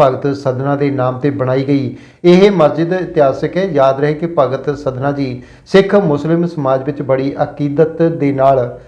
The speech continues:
ਮੰਨੇ ਜਾਂਦੇ ਹਨ। ਭਗਤ ਸਦਨਾ ਜੀ ਦੀ ਬਾਣੀ ਵੀ ਸ਼੍ਰੀ ਸਾਹਿਬ, ਸ਼੍ਰੀ ਗੁਰੂ ਗ੍ਰੰਥ ਸਾਹਿਬ ਵਿੱਚ ਸੁਸ਼ੋਭਿਤ ਹੈ। ਸ਼ਾਹੀ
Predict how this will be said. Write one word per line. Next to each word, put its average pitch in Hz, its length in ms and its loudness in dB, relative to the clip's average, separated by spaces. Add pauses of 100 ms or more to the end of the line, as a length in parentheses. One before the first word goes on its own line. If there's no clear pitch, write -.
(160)
ਮੰਨੇ 156 280 2
ਜਾਂਦੇ 123 300 -2
ਹਨ। 139 240 0 (1400)
ਭਗਤ 185 300 6
ਸਦਨਾ 185 340 2
ਜੀ 202 140 -2
ਦੀ 220 200 -6
ਬਾਣੀ 147 340 2
ਵੀ 165 360 0
ਸ਼੍ਰੀ 147 180 -6
ਸਾਹਿਬ, 143 320 2
ਸ਼੍ਰੀ 151 240 0
ਗੁਰੂ 135 200 -2
ਗ੍ਰੰਥ 131 260 -2
ਸਾਹਿਬ 147 180 0
ਵਿੱਚ 143 200 -4
ਸੁਸ਼ੋਭਿਤ 135 560 -2
ਹੈ। 208 200 2
ਸ਼ਾਹੀ 143 340 0